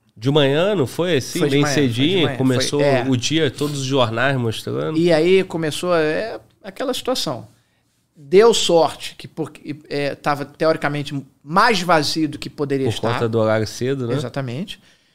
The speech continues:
Speaker 2: Mas de-, desmoronou, e aí, né, vamos pra mitigação. Le-, vamos chamar o corpo de bombeiro. Chamou o corpo de bombeiro, as primeiras,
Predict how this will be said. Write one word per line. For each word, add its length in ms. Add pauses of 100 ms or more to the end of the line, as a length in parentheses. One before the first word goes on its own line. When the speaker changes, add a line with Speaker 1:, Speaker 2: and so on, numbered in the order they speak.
(120)
Speaker 2:
Mas 280
de-, 160
desmoronou, 760
e 160
aí, 320 (400)
né, 380
vamos 320
pra 160
mitigação. 600 (580)
Le-, 260
vamos 320
chamar 220
o 60
corpo 180
de 80
bombeiro. 320 (300)
Chamou 260
o 60
corpo 200
de 60
bombeiro, 320
as 80
primeiras, 400